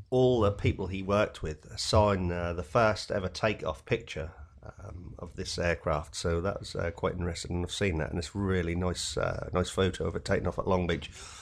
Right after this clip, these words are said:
and it had a big, huge nose, um, test, uh, rod on the end of it, and, uh, lots of other things, um, 'cause it was a test aircraft. But, um, it's quite an, uh, impressive aircraft, and, uh,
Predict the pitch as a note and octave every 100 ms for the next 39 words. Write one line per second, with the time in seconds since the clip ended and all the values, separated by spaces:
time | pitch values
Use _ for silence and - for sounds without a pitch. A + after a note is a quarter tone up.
0 | - - G2 G2+ G2 E2 - A#2 A#2+ -
1 | - G#2+ G2+ - G2+ G2+ G#2 G2 F#2 E2+
2 | - - - - - - - - - -
3 | - - G#2+ F2 E2 C#2+ - - - -
4 | - - - - - - - - - -
5 | - - - F#2 E2+ E2+ E2 F2 F#2+ F#2
6 | F2 F2 F2 F2+ E2+ - - - - -
7 | - F2+ F2+ F2+ F#2 G#2+ - G2+ F#2 -
8 | E2 E2 - E2+ D#2 E2 - F2 - D#2+
9 | - F#2 - D2 D2+ E2 D#2+ - F2 -
10 | F2 F2 F2 - - - B2+ F#2 F2 -
11 | - - - F#2+ A#2 - G2+ G#2 G2+ E2
12 | D#2+ - - F#2+ F#2+ F#2 F#2